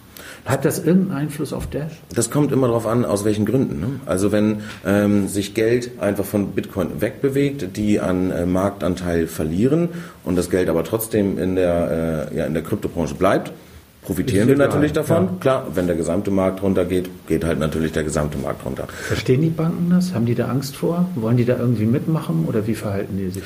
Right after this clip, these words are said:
Speaker 1: da?
Speaker 2: Das ist ganz unterschiedlich. Also, ähm, Banken stehen dem, denke ich, grundlegend offen gegenüber.
Speaker 1: Und was hältst du von diesen I C Os, die jetzt überall gemacht werden?
Speaker 2: Ja,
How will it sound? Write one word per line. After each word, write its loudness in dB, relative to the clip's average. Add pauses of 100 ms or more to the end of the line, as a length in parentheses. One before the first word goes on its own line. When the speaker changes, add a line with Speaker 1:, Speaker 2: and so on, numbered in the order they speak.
Speaker 1:
da? -8 (240)
Speaker 2:
Das 2
ist -4
ganz 0
unterschiedlich. -4 (120)
Also, 2 (320)
ähm, 2 (640)
Banken 0
stehen 2
dem, 2
denke 0
ich, -4 (160)
grundlegend 2
offen 0
gegenüber. 0 (540)
Speaker 1:
Und -4
was 2
hältst 2
du 0
von 0
diesen -2
I -8
C -10
Os, -10 (500)
die -2
jetzt -4
überall -4
gemacht -8
werden? -10 (400)
Speaker 2:
Ja, 0